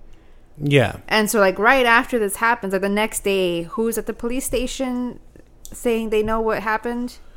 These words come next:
Speaker 2: The
Speaker 1: The
Speaker 2: Warrens.
Speaker 1: Warrens. Because why? That adds also credibility to the storyline.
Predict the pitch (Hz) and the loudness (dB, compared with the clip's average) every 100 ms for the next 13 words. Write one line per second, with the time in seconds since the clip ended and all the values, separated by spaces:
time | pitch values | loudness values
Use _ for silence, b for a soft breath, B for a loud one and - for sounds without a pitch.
0 | b - 226 120 - 143 113 98 98 - | b -8 -2 0 4 4 4 0 -4 -4
1 | - - - 127 135 120 113 117 131 160 | -6 -8 -6 -4 -2 -4 0 2 2 0
2 | 117 107 113 - 117 113 107 101 117 - | -2 -2 -2 -2 -4 -2 -4 -4 -6 -6
3 | - 110 101 107 214 220 135 117 107 107 | -6 -4 -4 0 2 2 2 0 -2 -4
4 | b b b b - - - 143 127 117 | b b b b -14 -6 -2 0 0 0
5 | 110 101 107 107 - 143 143 135 95 87 | -2 -2 -4 -2 0 4 4 4 0 -6
6 | 87 | -12